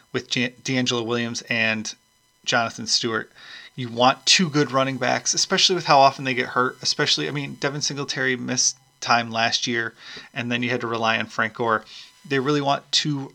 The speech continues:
running backs on the roster, and both of these guys are cheap. There's no reason to move on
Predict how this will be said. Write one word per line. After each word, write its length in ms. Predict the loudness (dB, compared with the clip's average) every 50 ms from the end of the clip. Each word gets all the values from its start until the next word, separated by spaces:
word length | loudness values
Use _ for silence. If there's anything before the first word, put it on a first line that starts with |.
| _ -2
running 240 | 0 0 0 0 0
backs 260 | 2 2 2 0 -2
on 100 | -4 -2
the 60 | 0
roster, 360 | 4 4 4 4 2 -2 -4
and 120 | -6 -2 -2
both 220 | -2 -2 -2 -4
of 60 | -6
these 180 | -6 -4 -2 2
guys 260 | 2 2 2 2 -2
are 60 | 0
cheap. 440 | 2 2 2 2 0 -4 -8 -10 -4
There's 200 | -4 -2 -2 -2
no 100 | -2 -4
reason 360 | -2 0 -2 0 0 0 -2 -2
to 80 | -2
move 280 | -2 -4 -6 -4 2 4
on 340 | 4 6 6 4 2 -2